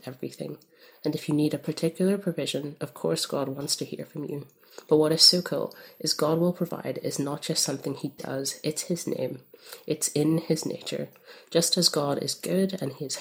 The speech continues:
holy and he is love and light and he is so all the time, he is always providing. Right now, we look around us and see people stockpiling food, toilet roll,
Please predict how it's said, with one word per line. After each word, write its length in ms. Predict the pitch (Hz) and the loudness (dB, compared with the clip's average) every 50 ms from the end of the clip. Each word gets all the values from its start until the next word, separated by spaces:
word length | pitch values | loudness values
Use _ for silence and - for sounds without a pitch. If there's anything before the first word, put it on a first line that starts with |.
| - | -2
holy 460 | - 139 147 143 143 143 139 135 - - | 0 0 2 4 2 2 2 0 -2 -4
and 100 | 135 135 | -8 -10
he 200 | - - 135 135 | -6 -4 -2 -2
is 160 | 123 127 - | -2 -2 -2
love 420 | 120 120 123 131 139 143 151 - - - | -2 -2 0 0 0 -2 -2 -4 -8 -8
and 180 | 135 131 131 | -6 -6 -4
light 380 | 123 127 135 139 - - - - - - | -4 -6 -6 -6 -6 -8 -8 -6 -4 -2
and 100 | 139 - | -2 -2
he 200 | - 139 135 135 | -2 -2 -2 0
is 200 | - 143 143 - | 0 2 4 4
so 400 | - - 180 185 190 190 - - | 4 4 6 4 4 4 2 0
all 220 | - 135 139 143 | 0 0 0 0
the 140 | 143 147 143 | -2 -4 -4
time, 420 | - - - - 170 196 226 233 - - - - - - | -6 -6 -6 -2 -2 -2 -2 -2 -6 -16 -20 -20 -18 -6
he 160 | - 151 147 | 0 2 2
is 120 | 139 139 - | 2 2 0
always 460 | - - 143 139 - 143 139 135 - | -2 -2 -2 -2 -2 -2 -4 -4 -4
providing. 500 | - - 139 131 - - 131 127 120 - - - _ _ _ _ _ _ _ _ - - - - - _ _ _ - | -4 -4 -4 -4 -6 -6 -4 -6 -6 -6 -10 -20 _ _ _ _ _ _ _ _ -20 -20 -20 -20 -20 _ _ _ -2
Right 160 | 180 185 - | 0 0 0
now, 300 | - 180 180 180 175 175 - - | 2 2 4 4 4 4 4 2
we 120 | 156 143 | 0 0
look 240 | 143 147 147 - - | 0 -2 -2 -2 -4
around 300 | 147 139 135 135 131 135 | -4 -2 -2 -2 -2 -4
us 300 | 135 139 139 - - 160 | -4 -4 -4 -4 -4 -4
and 120 | 147 139 | -4 -2
see 200 | - - 147 139 | -2 -2 -2 -4
people 560 | 135 - 139 139 - - 139 139 139 139 135 - - - - _ - | -4 -6 -6 -4 -2 -2 0 0 -2 -4 -8 -12 -20 -20 -18 _ 2
stockpiling 1000 | - - - - - 139 - - - - 139 139 131 131 131 131 135 135 135 - | 2 2 2 2 -2 -4 -6 -6 -6 -4 -2 2 2 2 4 2 2 0 -2 -4
food, 680 | - - - 143 147 147 147 147 147 147 - 135 - | -6 -4 0 0 0 2 0 0 0 0 0 -2 -4
toilet 400 | - - - 135 139 143 147 - - | -4 -4 -4 -2 -2 -2 -2 -2 -2
roll, 380 | 143 147 147 143 143 147 143 | -2 0 0 0 0 0 -2